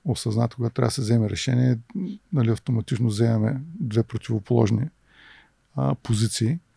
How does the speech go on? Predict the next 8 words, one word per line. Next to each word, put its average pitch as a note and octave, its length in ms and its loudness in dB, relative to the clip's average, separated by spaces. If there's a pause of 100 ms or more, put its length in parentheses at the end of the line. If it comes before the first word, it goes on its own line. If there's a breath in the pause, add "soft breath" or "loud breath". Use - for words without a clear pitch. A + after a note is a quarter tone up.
(560 soft breath)
А, B2+ 240 0 (500)
и, B2 440 0 (800)
и C#3 100 0
така, D3 380 2 (160)
като - 200 -14
цяло. B2+ 500 -2 (1120 loud breath)
Всъщност G3+ 360 2
основ-, G3 320 2